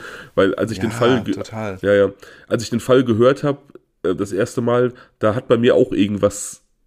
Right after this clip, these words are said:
Speaker 1: ist irgend so eine versteckte Erinnerung sich zu Wort gemeldet, aber ich konnte es auch nicht zuordnen, aber ich bin
Speaker 2: Ja,
Speaker 1: mir auch
Speaker 2: genauso
Speaker 1: relativ
Speaker 2: geht's
Speaker 1: sicher.
Speaker 2: mir auch.
Speaker 1: Ja, ja.
Speaker 2: Ja.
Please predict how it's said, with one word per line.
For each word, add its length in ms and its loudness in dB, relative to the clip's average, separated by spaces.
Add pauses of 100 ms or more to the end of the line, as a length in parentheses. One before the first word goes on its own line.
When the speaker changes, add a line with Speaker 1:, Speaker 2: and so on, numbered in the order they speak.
Speaker 1:
ist 100 -10
irgend 260 -2
so 60 0
eine 180 4
versteckte 560 -2
Erinnerung 460 2
sich 320 -10
zu 220 -6
Wort 200 0
gemeldet, 380 0
aber 80 2
ich 100 -2
konnte 220 -2
es 80 -6
auch 160 0
nicht 180 -8
zuordnen, 520 -4
aber 120 -4
ich 300 -10 (400)
bin 160 -6
Speaker 2:
Ja, 80 2
Speaker 1:
mir 160 4
auch 100 4
Speaker 2:
genauso 60 0
Speaker 1:
relativ 320 2
Speaker 2:
geht's 160 -2
Speaker 1:
sicher. 160 4
Speaker 2:
mir 60 0
auch. 100 -4 (440)
Speaker 1:
Ja, 80 2
ja. 160 4 (640)
Speaker 2:
Ja. 160 -12